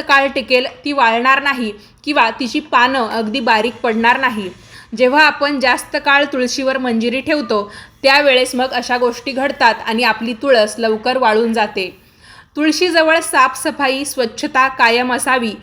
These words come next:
याचे विशेष ध्यान ठेवा, कारण गोमूत्रानंतर या धर्तीवर अजून काय पवित्र आहे, हे तुम्ही विचाराल, तर ती आपल्या प्रत्येकाच्या घरी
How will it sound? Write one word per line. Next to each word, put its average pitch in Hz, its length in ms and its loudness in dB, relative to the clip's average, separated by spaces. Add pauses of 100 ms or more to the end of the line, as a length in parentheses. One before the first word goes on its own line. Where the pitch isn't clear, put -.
(240)
याचे 233 380 2
विशेष 254 520 -2
ध्यान 254 260 -2
ठेवा, 226 320 0 (340)
कारण 269 300 2
गोमूत्रानंतर 302 920 2
या 302 180 2
धर्तीवर 269 580 0
अजून 247 380 -2
काय 285 260 4
पवित्र 285 400 -2
आहे, 240 380 2
हे 247 160 -2
तुम्ही 285 280 -4
विचाराल, 254 520 0 (460)
तर 254 160 0
ती 277 200 -4
आपल्या 254 400 2
प्रत्येकाच्या 269 680 0
घरी 262 320 -2